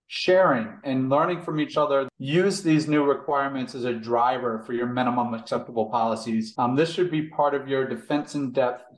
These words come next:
strategy for your company, not just the I T shop, not just the ciso,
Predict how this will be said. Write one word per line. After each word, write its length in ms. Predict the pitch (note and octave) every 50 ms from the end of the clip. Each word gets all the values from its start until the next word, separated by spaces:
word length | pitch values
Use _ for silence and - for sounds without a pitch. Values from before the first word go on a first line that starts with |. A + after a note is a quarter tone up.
| _ _
strategy 760 | _ - - - C3 B2+ B2+ B2+ C3+ A#2+ B2+ C3 A#2+ A#2+ - -
for 280 | - D3+ D3+ D#3 D3+ D3
your 240 | C#3+ D3 C#3 -
company, 420 | - - D3+ - - A#2+ A2 G#2+ G#2
not 240 | A2 A#2+ B2+ - -
just 360 | E3 D#3 D#3+ - - - _ -
the 100 | D3 C#3
I 140 | D3 -
T 240 | G#3 - - F3+ D3
shop, 400 | C3+ - - C3+ C3+ C3 B2+ -
not 160 | B2 A2+ A2
just 220 | - B2 - - -
the 40 | C#3+
ciso, 760 | - - D#3 C3+ - - D3+ C3+ C3 B2+ B2+ B2 A#2+ -